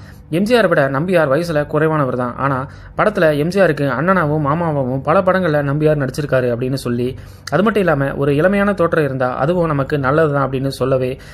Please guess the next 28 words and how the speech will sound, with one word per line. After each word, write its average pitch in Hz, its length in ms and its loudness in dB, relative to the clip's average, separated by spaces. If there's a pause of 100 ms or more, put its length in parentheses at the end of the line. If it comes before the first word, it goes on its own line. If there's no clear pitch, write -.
(100)
வேற 139 160 2
வழி 156 160 4
இல்லாம 147 320 2
ரஜினியும் 143 460 0
ஓகே 147 200 -2
சொல்லி, 127 440 -2
கடைசியா 170 440 0
ரஜினி 160 360 0
டப்பிங் 170 320 0
பேசிட்டு 151 300 0
அந்த 127 140 0
படத்தை 165 300 2
ஃபுல்லா 160 300 0
பார்த்துட்டு 131 480 0 (400)
நெப்போலியனுக்கு 190 500 2
கால் 151 220 2
பண்ணி, 139 300 -2
"இந்த 139 180 -2
படத்துல 151 420 2
என்னை 175 200 0
விட 151 240 2
உங்களுக்கு 156 300 2
தான் 160 180 0
நல்ல 143 140 2
பேர் 143 160 2
கிடைக்கும்" 127 360 -2
அப்படின்னு 123 360 -2
சொல்லியிருக்காரு. 127 400 0